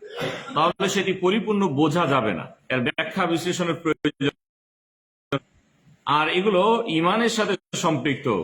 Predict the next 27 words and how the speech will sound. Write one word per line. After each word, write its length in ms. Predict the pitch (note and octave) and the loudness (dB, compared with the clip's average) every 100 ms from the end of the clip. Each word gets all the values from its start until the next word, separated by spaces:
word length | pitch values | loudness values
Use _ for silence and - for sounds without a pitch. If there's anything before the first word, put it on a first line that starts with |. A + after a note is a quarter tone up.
| - | -2
বিধায় 240 | C#3+ F3 F#3 | 0 0 2
সম্মিত 280 | F3 F3 F#3 | 0 0 -2
শেখ 340 | F#3 G#3+ D3 F3 - - B2 | 0 2 2 2 -4 -10 -6
এ 80 | B2 | 0
ধরনের 320 | E3+ D#3+ D3 | 0 0 -2
বেশ 100 | D3+ | -2
কিছু 180 | F3 E3 | -4 -4
হাদিস 260 | D#3 D3+ E3+ | -2 -2 -2
তিনি 160 | D#3 C#3+ | -2 -2
একত্রিত 460 | E3+ D#3+ E3 E3 D3+ | -2 -2 -2 -2 -2
করেছেন। 340 | C#3+ B2+ - _ _ _ _ - | 0 0 -2 _ _ _ _ -2
কোনো 140 | F#3 | 0
একটা 220 | G#3 G#3 F#3+ F3+ | 2 2 2 2
এ-, 180 | F3+ F3+ | 0 -2
এখানে 260 | F3+ G3+ G3 | -2 0 0
যদি 160 | F#3 F3 | 0 0
আমার 260 | D#3 D#3 D3+ | 0 0 0
সামনে 340 | D#3 D3 D3+ C#3+ | 0 0 0 2
যে 120 | C#3+ C#3 - - A2+ G#2+ | 0 -2 -12 -12 -8 -2
ডিভাইসগুলো 440 | C3 D#3+ E3 E3+ | 0 0 2 2
রয়েছে, 420 | D3+ C3 A2+ - A2+ B2 - | 4 2 0 -2 -6 -6 -8
এটা 200 | C#3 D#3 | -4 -2
হাত 220 | C#3 D#3 D3+ | 0 -2 0
দিয়ে 160 | F3+ E3 | -2 -2
নিয়ে 140 | E3 E3 | -2 -2
আসতে 300 | D#3+ - D3+ C#3 - - _ _ _ _ _ _ _ _ _ _ | -4 -4 -2 -2 -6 -16 _ _ _ _ _ _ _ _ _ _
চার 180 | A3 F#3+ | -4 -4